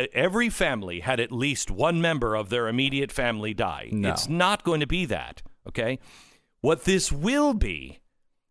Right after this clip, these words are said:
Speaker 1: is a major impact on your life. You are going to see things in the next year that you may have never seen before unless you remember the Great Depression.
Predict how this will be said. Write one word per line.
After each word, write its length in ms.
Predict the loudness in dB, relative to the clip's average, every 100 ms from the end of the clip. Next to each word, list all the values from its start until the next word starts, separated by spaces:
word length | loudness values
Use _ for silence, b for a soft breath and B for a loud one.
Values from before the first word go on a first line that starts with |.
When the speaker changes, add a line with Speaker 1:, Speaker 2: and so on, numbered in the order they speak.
| _
Speaker 1:
is 240 | 0 2
a 160 | 2 0
major 800 | 2 2 4 2 2 0 0 0
impact 720 | 0 -2 -2 -2 -4 -4 -6 -2
on 220 | -2 0
your 180 | -2 0
life. 480 | 0 -2 -8 -18 -18 -20 _ _ -2
You 220 | 4 6
are 100 | 4
going 320 | 4 2 2
to 80 | 0
see 320 | 0 0 0
things 420 | 0 0 0 -2
in 120 | -2 0
the 80 |
next 400 | 0 -2 -2 -6
year 580 | -6 -2 0 0 -2 -6 B B B -4
that 160 | -4
you 180 | -2 -2
may 300 | 0 2 2
have 200 | 0 -2
never 400 | 0 2 2 0
seen 480 | 0 -2 0 0 0
before 720 | -2 -4 -2 0 2 0 0
unless 600 | -2 0 2 2 2 -2
you 180 | -2 0
remember 540 | 2 2 2 2 2 0
the 120 | -2
Great 340 | 0 -2 0
Depression. 640 | -2 0 -2 -2 -6 -10